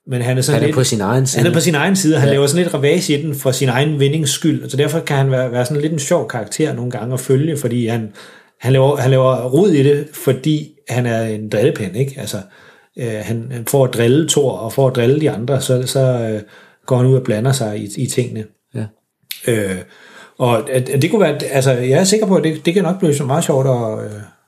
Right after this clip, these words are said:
Speaker 1: altså, altså, det er jo Disney og Marvel, så, altså,
Speaker 2: De skal nok få lavet noget
Speaker 1: WandaVision,
Speaker 2: godt
Speaker 1: Wanda-,
Speaker 2: noget.
Speaker 1: WandaVision og Ca-, og Captain America og Winter Soldier, det var måske ikke nogen, noget,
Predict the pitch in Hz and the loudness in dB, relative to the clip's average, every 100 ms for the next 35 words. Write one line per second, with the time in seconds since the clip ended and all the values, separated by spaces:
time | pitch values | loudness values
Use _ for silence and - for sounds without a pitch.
0 | _ - 113 123 110 110 104 95 104 92 | _ -6 -2 0 0 -4 -6 -6 -8 -10
1 | 95 _ _ _ 131 110 104 147 156 127 | -14 _ _ _ 0 0 2 0 2 0
2 | 117 117 139 113 107 113 98 - _ _ | 0 0 0 0 0 -2 -4 -10 _ _
3 | _ _ _ _ _ - 101 95 - - | _ _ _ _ _ -8 -6 -8 -10 -10
4 | - - 87 127 139 120 123 117 95 87 | -6 -2 0 0 0 2 4 4 4 2
5 | 120 160 151 143 135 143 98 - - 117 | 0 0 2 2 2 2 4 2 2 0
6 | 110 135 127 156 135 131 127 107 107 131 | -2 -2 0 2 2 2 0 -2 -4 -6
7 | - 113 123 - 113 107 120 139 120 113 | -4 -4 -4 -4 -4 -2 0 0 0 0
8 | 143 143 120 113 107 - - - 92 - | 0 2 0 -2 -6 -10 -18 -14 -12 -8
9 | - 131 147 143 139 139 131 113 | -2 2 2 2 2 2 0 0